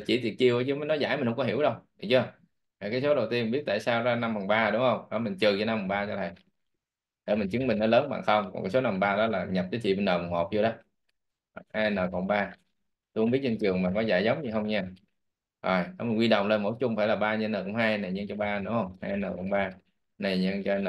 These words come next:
cộng hai này. Đó, mẫu chung là ba nhân n cộng hai. Chắc chắn mình chứng minh này nó lớn bằng không đó. Đó, ba nhân hai là sáu, n cộng chín trừ năm n trừ mười chia ba n cộng hai. Đó, nó là bằng sáu n trừ năm n mười. N trừ cho một,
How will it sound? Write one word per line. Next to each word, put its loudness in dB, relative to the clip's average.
cộng -10
hai -2
này. -6
Đó, -4
mẫu -4
chung -2
là -2
ba -2
nhân -2
n -2
cộng -12
hai. -4
Chắc 0
chắn 2
mình -2
chứng -2
minh 2
này 4
nó 2
lớn 2
bằng -8
không 0
đó. -12
Đó, 2
ba 4
nhân 0
hai 2
là 0
sáu, -2
n -6
cộng -4
chín 0
trừ -4
năm -2
n -2
trừ 2
mười 0
chia -6
ba 2
n -4
cộng -8
hai. -2
Đó, -6
nó 0
là 0
bằng 0
sáu 2
n 0
trừ -2
năm 0
n 2
mười. 2
N 0
trừ 0
cho 0
một, -4